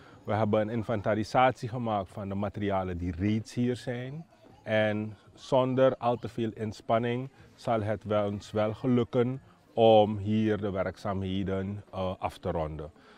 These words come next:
Dus dat is de reden geweest van ons bezoek. Nou, er zijn hier ongeveer tweeduizend, eh, bewoners in, eh,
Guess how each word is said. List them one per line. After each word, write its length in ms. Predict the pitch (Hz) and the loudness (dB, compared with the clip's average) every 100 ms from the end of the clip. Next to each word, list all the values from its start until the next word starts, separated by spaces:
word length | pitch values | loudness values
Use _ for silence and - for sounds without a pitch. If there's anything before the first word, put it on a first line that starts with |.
| - - | -20 -4
Dus 160 | 107 | 0
dat 160 | 123 117 - | 2 0 -2
is 400 | 127 117 - - | -4 -4 -6 -6
de 80 | 127 | 0
reden 320 | 113 113 110 | 2 2 -2
geweest 400 | 101 101 95 92 | -4 -4 -4 -6
van 160 | - 92 | -8 -8
ons 240 | 87 82 | -8 -10
bezoek. 400 | - 73 73 - _ _ - | -12 -12 -12 -16 _ _ 0
Nou, 360 | 160 156 165 | 6 6 6
er 160 | - 156 | 4 2
zijn 260 | - 156 147 | 2 2 4
hier 340 | 147 156 156 | 6 6 4
ongeveer 640 | 143 143 147 - 147 139 131 | 4 2 0 2 6 6 6
tweeduizend, 1600 | 143 135 131 131 113 - - - 110 123 117 - 117 110 - - | 4 6 6 4 -2 -14 -20 2 8 8 8 2 -2 -4 -10 -16
eh, 320 | 117 107 104 101 95 - - | -8 -4 -2 -4 -6 -10 -18
bewoners 760 | - 104 98 92 90 82 - - | -4 0 2 0 -2 -6 -10 -14
in, 440 | - 95 90 92 | -8 -6 -6 -8
eh, 100 | 90 | -10